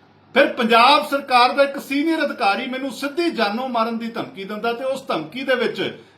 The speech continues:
ਜਤਿੰਦਰ ਭੰਗੂ ਇਹ ਕਬੂਲ ਕਰਦਾ ਕਿ ਹੁਣ ਤੱਕ ਪੰਜਾਹ ਬੰਦੇ ਮਾਰ ਚੁੱਕੇ ਆ ਤੇ ਅੱਜ ਤੱਕ ਪੰਜਾਬ ਪੁਲਿਸ ਨੇ ਉਹਦੇ ਤੇ ਕੋਈ ਕਾਰਵਾਈ ਨਹੀਂ ਕੀਤੀ। ਤੇ ਨਾਲੇ ਮੈਨੂੰ ਸੱਚ ਯਾਦ ਆ ਗਿਆ, ਉਸ ਜਿਹੜੀ ਆਡੀਓ 'ਚ ਤਾਂ ਜਤਿੰਦਰ ਭੰਗੂ ਕਹਿੰਦਾ ਉਹ ਗ੍ਰੇਨੇਡ ਵੀ ਚਲਾ ਲੈਂਦਾ।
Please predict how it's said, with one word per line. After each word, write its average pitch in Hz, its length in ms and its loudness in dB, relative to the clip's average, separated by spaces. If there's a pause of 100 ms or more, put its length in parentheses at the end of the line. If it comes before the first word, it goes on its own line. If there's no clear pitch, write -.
ਜਤਿੰਦਰ 226 520 0
ਭੰਗੂ 254 380 -4
ਇਹ 285 60 -2
ਕਬੂਲ 247 460 2
ਕਰਦਾ 254 300 0
ਕਿ 311 120 -4
ਹੁਣ 226 160 0
ਤੱਕ 277 260 -4
ਪੰਜਾਹ 262 400 4
ਬੰਦੇ 254 200 -2
ਮਾਰ 214 220 0
ਚੁੱਕੇ 180 320 -6
ਆ 117 80 -4 (560)
ਤੇ 170 120 -4 (160)
ਅੱਜ 226 220 0
ਤੱਕ 202 460 -2
ਪੰਜਾਬ 185 640 2
ਪੁਲਿਸ 180 380 -6
ਨੇ 202 180 -4
ਉਹਦੇ 220 240 -4
ਤੇ 214 200 -4
ਕੋਈ 285 320 -2 (280)
ਕਾਰਵਾਈ 156 480 -2
ਨਹੀਂ 214 160 -10
ਕੀਤੀ। 151 400 -10 (580)
ਤੇ 196 80 -8
ਨਾਲੇ 226 200 2
ਮੈਨੂੰ 311 160 -2
ਸੱਚ 285 200 -2
ਯਾਦ 240 360 4
ਆ 269 100 4
ਗਿਆ, 240 240 -4 (500)
ਉਸ 285 420 4
ਜਿਹੜੀ 285 280 0
ਆਡੀਓ 269 440 2
'ਚ - 100 -8
ਤਾਂ 294 120 -4
ਜਤਿੰਦਰ 269 380 -4
ਭੰਗੂ 269 340 -4
ਕਹਿੰਦਾ 294 220 0
ਉਹ 302 80 2
ਗ੍ਰੇਨੇਡ 214 360 2
ਵੀ 311 120 2
ਚਲਾ 277 240 4
ਲੈਂਦਾ। 233 320 -4